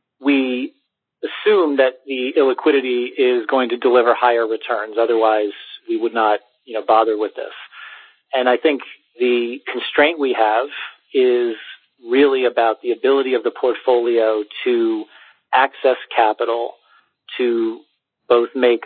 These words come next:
ongoing payments, either to beneficiaries or for institutional support, slightly less critically to behave opportunistically as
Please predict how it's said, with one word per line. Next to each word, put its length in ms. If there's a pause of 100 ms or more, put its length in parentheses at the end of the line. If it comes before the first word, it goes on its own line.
(140)
ongoing 840 (400)
payments, 340 (160)
either 220
to 100
beneficiaries 1000
or 160
for 140
institutional 720
support, 420 (880)
slightly 420
less 260
critically 600 (100)
to 420 (340)
behave 360 (140)
opportunistically 1080
as 200